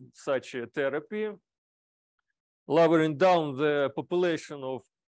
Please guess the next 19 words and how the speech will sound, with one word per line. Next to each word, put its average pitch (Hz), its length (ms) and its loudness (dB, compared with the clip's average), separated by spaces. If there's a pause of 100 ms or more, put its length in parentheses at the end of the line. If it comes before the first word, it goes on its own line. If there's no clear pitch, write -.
(840)
cancer 156 340 2
stem 196 360 0
cells, 180 380 0
for 175 140 -2
example, 147 840 -4 (140)
and 127 220 -8
using 135 340 -2
other 180 280 4
approaches. 170 960 0
Also, 185 500 4
we, 185 260 6
uh, 156 300 6 (340)
we 156 80 -2
were 165 200 2
experimenting 165 880 0
with 139 260 -4 (360)
theranostic 160 680 0
approaches, 180 640 0
trying 170 400 2